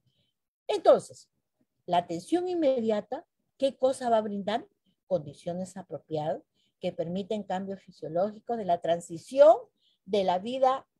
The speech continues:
intrauterina al periodo inmediato de nacimiento para prevenir posibles daños e identificar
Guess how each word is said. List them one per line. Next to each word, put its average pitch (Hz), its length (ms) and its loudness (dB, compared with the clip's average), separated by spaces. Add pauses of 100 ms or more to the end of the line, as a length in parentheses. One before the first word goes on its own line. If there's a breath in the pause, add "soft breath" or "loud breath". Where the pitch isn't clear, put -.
(120)
intrauterina 277 1120 -2 (140)
al 160 140 -10
periodo 196 340 -8
inmediato 190 460 -8
de 214 60 -12
nacimiento 180 720 -10 (320)
para 262 380 2
prevenir 190 500 -6
posibles 190 720 -10 (380)
daños 202 560 -4 (140)
e 254 120 4
identificar 254 1000 2